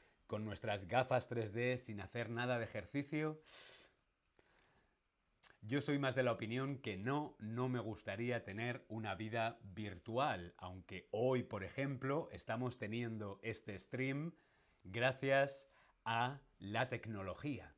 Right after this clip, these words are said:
Bien, veo que algunos no queréis tener una vida virtual, algunos no os interesa mucho,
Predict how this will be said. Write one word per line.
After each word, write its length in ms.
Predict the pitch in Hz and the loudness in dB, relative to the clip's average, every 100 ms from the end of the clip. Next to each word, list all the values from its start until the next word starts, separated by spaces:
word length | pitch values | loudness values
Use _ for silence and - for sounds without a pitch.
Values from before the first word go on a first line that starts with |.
| - - _ _ _ _ - _ - - _ _ _ _ _ _ - - - | -20 -20 _ _ _ _ -20 _ -20 -20 _ _ _ _ _ _ -20 -20 -16
Bien, 480 | 110 131 196 160 113 | 6 10 12 10 6
veo 260 | 127 139 | 6 6
que 560 | 127 131 127 120 113 110 | 6 6 8 8 6 2
algunos 500 | - 110 120 143 131 | 0 0 2 4 2
no 240 | 120 123 123 | 2 0 2
queréis 340 | 117 123 120 | 4 4 4
tener 240 | 120 110 110 | 0 0 0
una 160 | 107 | 0
vida 360 | 104 107 101 98 | 0 2 2 0
virtual, 880 | 85 107 92 104 127 156 160 165 - | -2 -4 -4 4 8 10 10 8 2
algunos 480 | 98 98 120 123 120 | -2 0 0 0 0
no 200 | 135 147 | 0 0
os 140 | - | -2
interesa 540 | 113 92 104 110 104 | -4 -4 -2 -2 -2
mucho, 800 | 92 139 156 - 151 151 156 156 | 0 0 0 2 6 8 6 2